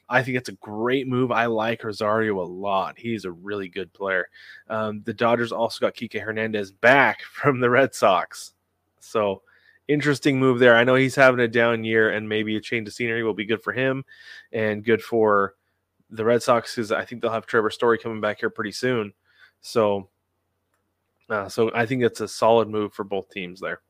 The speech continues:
Um, and then the Marlins swapped pitchers with the Twins. Um, the Marlins got Jorge Lopez, and the Twins got Dylan Floro. Jorge Lopez, that's a great pickup for the Marlins, 'cause they're a team that can,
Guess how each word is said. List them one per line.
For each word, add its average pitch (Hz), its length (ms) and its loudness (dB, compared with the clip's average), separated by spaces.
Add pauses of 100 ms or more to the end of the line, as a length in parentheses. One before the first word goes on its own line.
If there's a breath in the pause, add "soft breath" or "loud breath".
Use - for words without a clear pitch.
(920 soft breath)
Um, 120 380 4
and 131 200 0
then 143 140 4
the 135 80 2
Marlins 123 640 4
swapped 135 440 0
pitchers 127 500 0
with 117 120 -10
the 104 100 -8
Twins. 123 760 -4 (160)
Um, 101 420 -4 (680 soft breath)
the 120 120 0
Marlins 123 420 4
got 127 180 4
Jorge 120 320 2
Lopez, 110 560 2
and 107 60 -14
the 98 80 -12
Twins 131 200 -4
got 107 200 2
Dylan 117 300 0
Floro. 120 640 2
Jorge 170 280 -2
Lopez, 107 440 0
that's 113 200 -8
a 95 40 -20
great 107 460 -6
pickup 104 440 -6 (500 soft breath)
for 101 680 2
the 110 80 -14
Marlins, 101 480 -2
'cause 113 140 -6
they're 131 160 6
a 135 60 2
team 123 280 -4
that 110 140 -2
can, 101 300 -8